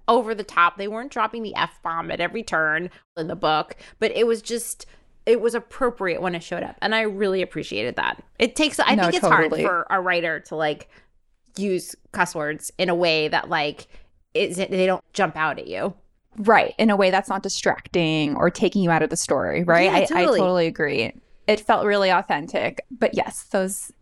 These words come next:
Speaker 2: you know, sex scenes were so steamy. And I really feel like they were the
Speaker 1: <laughs>
Speaker 2: steamiest I've ever read. I was like, "Oh my goodness. She's,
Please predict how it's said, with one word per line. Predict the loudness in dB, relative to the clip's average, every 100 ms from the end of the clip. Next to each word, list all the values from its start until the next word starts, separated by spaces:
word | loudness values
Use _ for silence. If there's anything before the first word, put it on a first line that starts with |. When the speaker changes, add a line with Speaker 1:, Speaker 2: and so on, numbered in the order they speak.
| -4
Speaker 2:
you | -2
know, | -2
sex | -2 -4 -4
scenes | -4 -2 -2 -2
were | 0
so | 2 0
steamy. | 0 2 4 4
And | 2
I | 4 4
really | 4 2 2
feel | 2
like | 2 2
they | 2
were | 2
the |
Speaker 1:
<laughs> | -2
Speaker 2:
steamiest | -4 -4 -2 0 2
I've | 2 2
ever | 0 2
read. | 2 2 4
I |
was | 2
like, | 0 0
"Oh | -2
my | 0 -2 0
goodness. | -2 0 2 0 0
She's, | -2